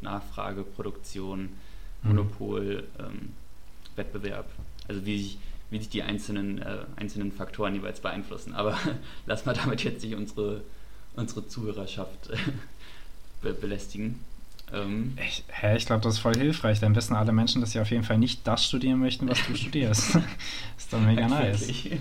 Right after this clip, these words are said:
Speaker 2: Also, äh,
Speaker 1: Ja.
Speaker 2: für alle anderen, Christoph studiert, äh, Vivi und demnächst dann auch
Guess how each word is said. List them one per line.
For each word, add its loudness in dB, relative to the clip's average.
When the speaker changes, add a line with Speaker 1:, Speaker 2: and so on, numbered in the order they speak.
Speaker 2:
Also, 4
äh, 8
Speaker 1:
Ja. 6
Speaker 2:
für 4
alle 8
anderen, 8
Christoph 2
studiert, 2
äh, 4
Vivi 4
und 2
demnächst 6
dann 6
auch 0